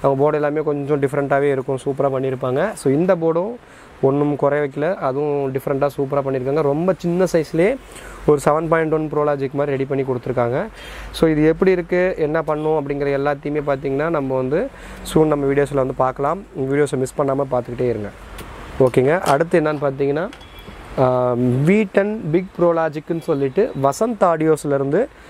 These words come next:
இந்த Prologic போர்டை வந்து நம்மக்கிட்ட கொடுத்துருக்காங்க. So, இந்த board வந்து இப்போ நம்மக்கிட்ட சேல்ஸ்க்கு அவைலபிளாக இருக்கு. வேணுங்கிறவங்க நீங்க order பண்ணி வாங்கிக்கலாம். So, இதை பார்த்தீங்கனாலே தெரியும், பெரிய Prologic போர்டு. So, இந்த போர்டில் வந்து பார்த்தீங்கன்னா எல்லாத்துக்குமே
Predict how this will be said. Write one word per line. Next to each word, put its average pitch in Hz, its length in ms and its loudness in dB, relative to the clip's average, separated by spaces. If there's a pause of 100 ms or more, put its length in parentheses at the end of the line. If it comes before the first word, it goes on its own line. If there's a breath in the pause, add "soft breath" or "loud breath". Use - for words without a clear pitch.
(320 loud breath)
இந்த 175 300 6
Prologic 160 500 0
போர்டை 139 240 2
வந்து 147 140 -2
நம்மக்கிட்ட 131 280 -4
கொடுத்துருக்காங்க. 131 600 -2 (420 loud breath)
So, - 180 2
இந்த 196 260 2
board 185 300 2
வந்து 175 180 0
இப்போ 165 160 -2
நம்மக்கிட்ட 143 340 -2 (120)
சேல்ஸ்க்கு 147 300 -4
அவைலபிளாக 139 400 2
இருக்கு. 131 240 -4
வேணுங்கிறவங்க 139 420 0
நீங்க 131 180 0
order 135 240 -2
பண்ணி 127 300 0
வாங்கிக்கலாம். 127 560 0 (440 loud breath)
So, 165 160 2
இதை 160 140 4
பார்த்தீங்கனாலே 185 540 2
தெரியும், 175 500 0
பெரிய 185 400 2
Prologic 165 480 0
போர்டு. 165 360 0 (420 loud breath)
So, - 180 2
இந்த 165 240 4
போர்டில் 175 380 2
வந்து 170 120 -6
பார்த்தீங்கன்னா 156 380 -2 (180)
எல்லாத்துக்குமே 165 580 -2